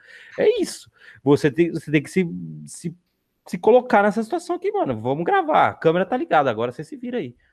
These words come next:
Daí vem, daí solta tudo. Mas assim, você tem que criar um sisteminha, uma rotinazinha, de, "Pô, aqui vou fazer, agora é hora de roteiro", daí faz roteiro, mesmo que você não queira.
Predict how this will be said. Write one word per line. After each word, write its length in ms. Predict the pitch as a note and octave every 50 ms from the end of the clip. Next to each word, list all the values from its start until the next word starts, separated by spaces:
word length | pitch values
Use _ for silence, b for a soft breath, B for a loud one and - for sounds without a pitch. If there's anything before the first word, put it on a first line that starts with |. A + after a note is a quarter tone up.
| _ _ _ _ _ _ _ _ _ _
Daí 320 | _ C#3+ A#2 G2+ G2+ G#2+ C3
vem, 400 | D#3+ A#3+ A#3 E3+ C#3 A#2 G2+ G2+
daí 200 | F#2 F2 F#2+ G2
solta 560 | - - - - - - G2+ A2 C3 - G#3+
tudo. 440 | - _ B3 G#3 D3 A2+ G2 G2 F2 _ _ - - _ _ - _ _ _ _ _
Mas 280 | G#2+ G2 F#2+ F#2+ F#2+
assim, 200 | G#2+ A2+ - C3
você 120 | A2+ - _
tem 140 | - A#2 A2+
que 300 | - D#3 E3 F3 F3 F3+ b b b b b b _ _ _ - C3+ C3+ C3 -
criar 220 | - - B2 B2 B2
um 140 | C#3 D#3 B2
sisteminha, 580 | - - - D3+ - - F3 D#3 B2+ B2+ C3 C3+
uma 120 | B2+ B2
rotinazinha, 1080 | B2 B2 C#3 C3 - - - C3+ B2 A#2 G2+ G2+ G2+ G2+ B2 D3+ E3+ D#3+ B2 G2+ F#2 _ _ _ _ _ _ _ _ _ _ _ _ _
de, 160 | _ - G#2+ G#2
"Pô, 460 | - _ - C3 B2 A2 G2+ F#2 b b b b b b b
aqui 340 | - A2 - - - C#3 B2
vou 240 | G#2 A2+ A#2 A2+ A2
fazer, 320 | - _ B2 A#2 A2 G#2+ G#2+
agora 260 | A2 G#2+ A#2+ B2+ C3
é 40 | C3
hora 100 | B2 A#2
de 80 | A2+
roteiro", 500 | A#2 A2+ B2 A2+ _ - A2+ A2 G#2 G2
daí 120 | F#2+ F#2+ F#2
faz 180 | - G#2+ G#2+
roteiro, 400 | G#2+ A2 A2 _ G#2 G#2 G#2 G2 G#2+
mesmo 200 | A#2 F3 G3 G3
que 80 | - -
você 80 | B3+
não 120 | A#3 G3+ -
queira. 560 | - - C#3+ C3 B2 G#2+ F#2+ F2+ D#2+ -